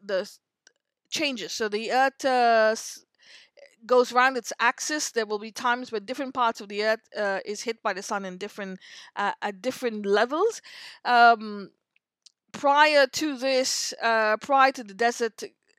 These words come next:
the Middle East going desert, it, it was, um, this area was not directly affected by the sun, and so the Middle East was coniferous, uh, um,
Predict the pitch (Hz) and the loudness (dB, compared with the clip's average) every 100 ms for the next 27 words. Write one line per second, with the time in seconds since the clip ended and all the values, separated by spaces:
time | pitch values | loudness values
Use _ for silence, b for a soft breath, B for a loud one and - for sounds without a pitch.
0 | 208 208 208 220 233 226 220 - - 208 | -8 -2 -2 -2 -2 -4 -6 -10 -6 -6
1 | 202 208 226 - 220 214 - 202 202 _ | -4 0 0 2 0 0 -4 -12 -12 _
2 | _ _ _ - 208 208 214 202 - - | _ _ _ -12 -10 -2 0 0 -4 -16
3 | B B B B - 214 208 208 208 196 | B B B B 2 4 4 2 -6 -12
4 | 208 202 - - _ _ _ _ _ _ | -14 -18 -20 -20 _ _ _ _ _ _
5 | - 254 269 - 262 247 233 220 220 226 | -10 -6 -4 0 2 2 2 0 -2 0
6 | 220 214 233 262 285 294 226 233 226 220 | 0 -4 -2 2 2 4 4 4 2 -4
7 | 202 202 - 202 190 170 - 247 247 220 | -6 -6 -10 -6 -6 -6 -2 -2 -2 -4
8 | 196 - 226 202 202 240 247 220 - 240 | -10 -6 -4 -4 -4 -4 -4 -6 -10 -10
9 | - 247 208 - 202 - 202 202 196 B | -8 -8 -8 -10 -14 -6 -2 -2 -2 B
10 | B B B - 196 185 180 180 | B B B -10 -8 -8 -12 -16